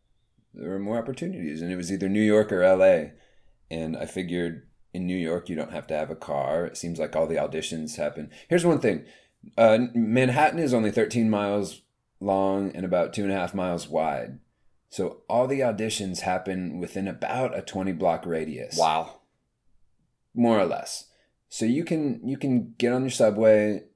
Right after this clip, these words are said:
Speaker 1: get to where these auditions take place, and you can hit two, three, four auditions a day if you have 'em. Whereas in L A, you have to get in your car, and there's traffic, and the auditions are all spread out, so you might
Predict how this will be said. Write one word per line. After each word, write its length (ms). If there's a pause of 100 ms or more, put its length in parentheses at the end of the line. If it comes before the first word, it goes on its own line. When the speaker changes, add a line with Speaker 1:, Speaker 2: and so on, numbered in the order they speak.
(200)
Speaker 1:
get 220
to 100
where 140
these 180
auditions 460
take 180
place, 280
and 100
you 60
can 160
hit 400 (180)
two, 200
three, 240
four 240
auditions 420
a 40
day 520
if 180
you 100
have 260
'em. 260 (760)
Whereas 360
in 140
L 260
A, 180
you 160
have 180
to 200
get 200
in 100
your 100
car, 640
and 420
there's 160
traffic, 800 (220)
and 240 (140)
the 160
auditions 440
are 120
all 100
spread 320
out, 260
so 120
you 120
might 280